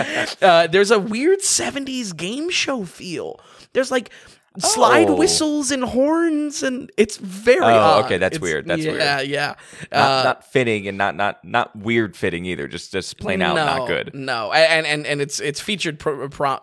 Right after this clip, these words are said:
Speaker 1: prominently in, uh, that one detention scene that was just a waste of time. So I, I was really tuned into it as well,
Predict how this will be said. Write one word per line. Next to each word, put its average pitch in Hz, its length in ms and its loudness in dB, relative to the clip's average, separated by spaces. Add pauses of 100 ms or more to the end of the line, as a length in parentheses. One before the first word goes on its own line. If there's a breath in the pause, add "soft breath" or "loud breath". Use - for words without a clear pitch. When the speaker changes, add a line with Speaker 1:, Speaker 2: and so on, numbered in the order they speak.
Speaker 1:
prominently 131 560 -4 (100)
in, 131 640 -8
uh, 127 180 0
that 123 200 -6
one 131 380 -2
detention 135 580 -8
scene 113 380 -10
that 113 140 -8
was 135 120 -6
just 135 160 -8
a 127 60 -6
waste 120 260 -10
of 120 80 -14
time. 120 320 -10
So 127 160 -6
I, 127 100 -2
I 127 120 -4
was 143 180 -6
really 160 380 0
tuned 151 360 -6
into 143 440 -4
it 123 160 -4
as 151 160 -8
well, 131 260 2